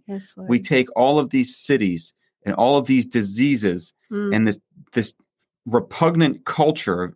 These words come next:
Speaker 2: of, of sex and violence and, and materialism, and we lay all of this at your feet.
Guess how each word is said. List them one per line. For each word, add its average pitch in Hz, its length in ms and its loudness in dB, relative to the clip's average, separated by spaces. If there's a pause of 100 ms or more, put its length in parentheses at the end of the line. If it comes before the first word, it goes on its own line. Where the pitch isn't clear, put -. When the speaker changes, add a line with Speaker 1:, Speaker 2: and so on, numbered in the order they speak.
Speaker 2:
of, 92 220 -2 (100)
of 87 140 -6
sex 143 460 -2
and 196 200 0 (200)
violence 123 640 2
and, 90 220 -12 (420)
and 101 160 0
materialism, 101 800 0 (340)
and 107 100 -2
we 113 80 2
lay 113 220 2
all 120 300 2
of 123 80 -2
this 123 180 -4
at 117 160 2
your 107 100 -4
feet. 101 360 -4